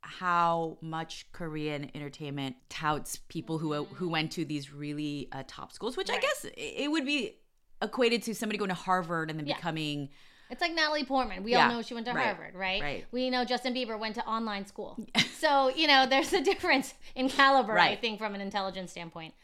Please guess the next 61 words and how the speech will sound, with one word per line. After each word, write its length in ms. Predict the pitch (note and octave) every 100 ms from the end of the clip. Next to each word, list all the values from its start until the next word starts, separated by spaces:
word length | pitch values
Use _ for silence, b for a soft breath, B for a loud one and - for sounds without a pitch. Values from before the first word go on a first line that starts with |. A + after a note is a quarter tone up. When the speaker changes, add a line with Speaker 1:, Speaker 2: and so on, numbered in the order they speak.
| b
Speaker 1:
I 180 | F3+ F#3+
find 360 | G3 G3 G3+ -
the, 360 | F3+ E3+ - F3
the 80 |
Ha 280 | E3 F#3+ F3+
Seok-jin 520 | F#3+ F#3 - F#3 F#3 F3
guy, 180 | F3+
the 180 | E3 D3+ -
actor, 480 | D3 C#3+ F#3+ A#3+ D4 b b b - -
I 140 | E3
watched 440 | D#3 D#3 E3+ - G3
a 120 | G3
show 400 | - F3 D#3 D#3
called 340 | - D#3 C#3+
I 120 | B2+ C3+
Live 160 | C3+
Alone, 320 | C3 B2 C3
and 100 | C3
I 40 | B2+
was 100 | A#2
obsessed 540 | - - - D3 C#3 D3
with 80 |
that 100 | C3+
show 180 | - C3+
for 140 | - C3
a 60 |
while. 220 | B2+ A#2+
It 20 | A#2+
was 140 | A#2 -
every 240 | E3+ F3+
Friday, 420 | E3 D#3 C#3 C3+
and 100 | C3
I'd 80 | B2+
get 160 | A#2+ -
so 160 | F3
excited, 440 | E3+ E3+ C#3+ C3+ C3
but 140 | C3
then 200 | C3+ C3 B B B B -
my, 180 | C#3+ C3+
I 80 | C#3
was 140 | B2+ C3+
using 160 | B2+
my 80 | B2
cousin's 280 | B2+ B2+ B2
login, 280 | B2 A#2+ B2+
and 80 |
then 80 | B2+
she 180 | - -
changed 160 | C#3+ B2+
the 60 |
password 360 | - B2+ - C3+
and 160 | C3
felt 140 | B2+ B2
bad 200 | B2 B2
asking, 340 | B2 - C3+
so 200 | - C3 - C4+ A#3
I 80 | G#3+
stopped 220 | G#3+ G3+
watching 240 | G#3 A#3 E3
it. 200 | D3+ -
But 240 | B3 F3+